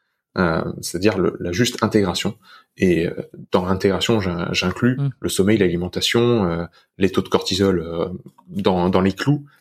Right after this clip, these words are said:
Speaker 1: euh, c'est-à-dire pas trop haut, pas trop bas, euh, et cetera. Et en fait, euh, une hygiène de vie qui est, qui est bonne.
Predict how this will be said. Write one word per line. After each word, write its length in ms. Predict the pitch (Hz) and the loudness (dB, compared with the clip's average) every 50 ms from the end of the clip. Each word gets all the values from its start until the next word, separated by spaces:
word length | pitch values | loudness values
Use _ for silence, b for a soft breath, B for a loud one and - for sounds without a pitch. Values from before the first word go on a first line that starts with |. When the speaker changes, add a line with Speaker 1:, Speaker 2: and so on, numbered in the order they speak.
| b - | b -18
Speaker 1:
euh, 40 | - | -16
c'est-à-dire 320 | - - 95 87 87 - | -4 -2 0 0 0 0
pas 100 | - 95 | 0 -4
trop 220 | 92 - - 95 101 | -4 0 0 2 2
haut, 40 | 113 | 4
pas 100 | - 90 | 2 0
trop 160 | - - 92 | 0 0 0
bas, 500 | 90 104 113 123 131 123 98 92 90 - | 2 2 2 4 2 2 0 -2 -4 -6
euh, 40 | - | -6
et 60 | 92 | -10
cetera. 400 | - - 90 - 104 110 123 127 | -6 -6 -2 -2 0 0 2 2
Et 120 | 120 120 - - - | 2 0 -2 -12 -10
en 80 | - 104 | -8 -8
fait, 280 | 98 - 127 123 - - | -2 0 -2 0 0 -2
euh, 140 | 95 87 90 B B B B B _ | -2 -2 -2 B B B B B _
une 140 | - 101 98 | -4 -2 0
hygiène 320 | 101 107 104 110 110 110 | 2 4 4 4 2 4
de 80 | 110 107 | 2 2
vie 220 | 104 107 131 131 | 2 2 -2 -4
qui 200 | - - - 92 | -4 -2 0 0
est, 100 | 87 87 | 0 0
qui 160 | - - - 101 | -2 0 0 0
est 40 | |
bonne. 300 | 101 104 110 113 104 98 | 2 2 2 2 2 0